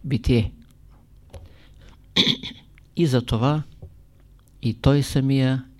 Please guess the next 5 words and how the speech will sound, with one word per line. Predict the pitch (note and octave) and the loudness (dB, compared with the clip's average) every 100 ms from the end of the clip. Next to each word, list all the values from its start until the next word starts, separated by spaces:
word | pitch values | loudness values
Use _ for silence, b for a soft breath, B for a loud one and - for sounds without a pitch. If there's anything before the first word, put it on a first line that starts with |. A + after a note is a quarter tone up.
| - | -4
е | C3 C3+ - - | -2 -2 -6 -4
неизразим. | B2 C3 B2+ A#2 A#2+ A#2 C3 G#2 - - - - - - - - - b b b b b b b b b b b b b b - | 0 2 0 0 0 2 2 2 -4 -18 -20 -20 -20 -20 -20 -20 -20 b b b b b b b b b b b b b b 2
Защото | B2 - - D3 B2 | 4 4 4 2 4
той | - D3 | 6 8
идва | D3+ D3 C3 D3 | 8 4 4 2